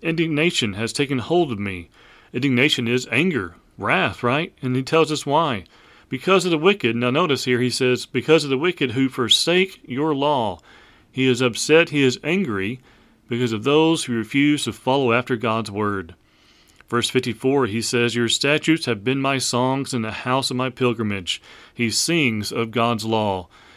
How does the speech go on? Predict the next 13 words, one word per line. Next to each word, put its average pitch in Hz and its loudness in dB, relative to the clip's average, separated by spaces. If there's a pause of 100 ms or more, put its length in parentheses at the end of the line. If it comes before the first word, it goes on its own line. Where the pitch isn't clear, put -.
(220)
It 120 -2
is 127 4
what 120 0
gives 135 0
his 131 -4
heart 120 -2
reason 127 2
to 110 -4
sing, 123 0
reason 127 0
to 113 -4
be 123 -2
joyous. 117 0